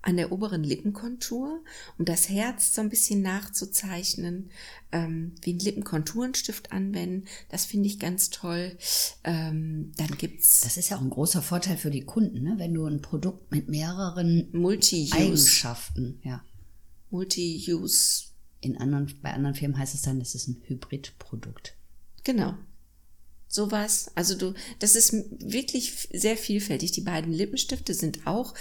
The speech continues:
Speaker 1: sehen auch aus wie ein Stift, wie ein dicker Buntstift, sind auch, haben eine ganz angenehme Textur und auch da ist der dunkle auf jeden Fall für dieses Contouring,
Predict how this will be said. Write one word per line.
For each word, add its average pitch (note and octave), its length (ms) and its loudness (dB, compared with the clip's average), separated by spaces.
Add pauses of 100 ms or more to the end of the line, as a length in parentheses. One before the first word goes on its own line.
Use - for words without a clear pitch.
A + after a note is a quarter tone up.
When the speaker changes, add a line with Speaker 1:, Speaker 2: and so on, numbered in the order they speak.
(160)
Speaker 1:
sehen G3+ 380 8
auch B3 340 2
aus G3+ 420 2
wie F3+ 120 0
ein E3 60 0
Stift, - 560 -2 (240)
wie F#3 80 2
ein F#3+ 160 0
dicker G3 240 -2
Buntstift, - 640 -2 (380)
sind - 280 2
auch, E3 140 0
haben F3+ 140 0
eine F3+ 80 -4
ganz A#3 400 0
angenehme G#3 640 0
Textur A#3 580 2 (260)
und F3 200 2
auch G3 160 0
da G#3 320 2
ist - 260 0
der E3+ 120 2
dunkle A3 600 2 (1160)
auf F3+ 180 -2
jeden G#3 280 0
Fall G#3 280 -2
für G3 160 -4
dieses F#3 320 0
Contouring, G3 600 0